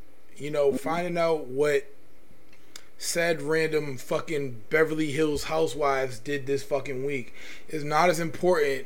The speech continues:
Speaker 1: as preserving the legacy for your family to be able to move forward. Um, Kings Amongst Kings,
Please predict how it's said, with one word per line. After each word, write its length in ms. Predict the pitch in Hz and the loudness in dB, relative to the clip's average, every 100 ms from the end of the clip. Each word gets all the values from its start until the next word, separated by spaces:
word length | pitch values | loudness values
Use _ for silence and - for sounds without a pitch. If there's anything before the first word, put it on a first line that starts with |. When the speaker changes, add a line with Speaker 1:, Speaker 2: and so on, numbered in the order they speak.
| - | -2
Speaker 1:
as 220 | 131 139 | 2 2
preserving 720 | - 151 127 151 151 147 139 | 0 0 4 6 6 2 0
the 80 | 139 | 0
legacy 640 | 131 143 151 147 - 135 123 | 4 4 4 2 0 -2 -2
for 160 | - | 0
your 160 | 135 123 | 2 2
family 380 | - 143 143 131 | 2 2 4 2
to 120 | 139 | 0
be 120 | 123 | 2
able 160 | 117 117 | 2 2
to 80 | |
move 240 | 117 120 117 | 0 -2 -2
forward. 400 | - 113 104 - - - - - - - | -2 0 0 -4 -6 -6 -6 -6 -6 2
Um, 520 | 147 147 143 131 120 - - - - - - - - - - - - - - | 4 6 6 4 0 -4 -6 -6 -4 -6 -6 -6 -6 -6 -6 -6 -6 -6 2
Kings 260 | 185 185 165 | 6 6 6
Amongst 360 | 170 165 - | 4 2 2
Kings, 520 | - 190 214 208 - | 8 10 10 8 0